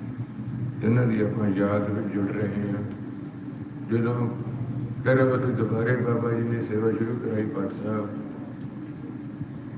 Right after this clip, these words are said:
ਤੇ ਬਾਬਾ ਜੀ ਕਹਿੰਦੇ ਆ ਵੀ, "ਥੱਲੇ ਕੋਈ ਚੀਜ਼ ਹੀ ਹੁੰਦੀ ਹੈ ਸਿੰਘੋ,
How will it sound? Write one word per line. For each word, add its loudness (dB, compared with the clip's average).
ਤੇ -4
ਬਾਬਾ 2
ਜੀ 2
ਕਹਿੰਦੇ 2
ਆ 6
ਵੀ, 2
"ਥੱਲੇ 2
ਕੋਈ 0
ਚੀਜ਼ 0
ਹੀ 0
ਹੁੰਦੀ 0
ਹੈ 2
ਸਿੰਘੋ, 0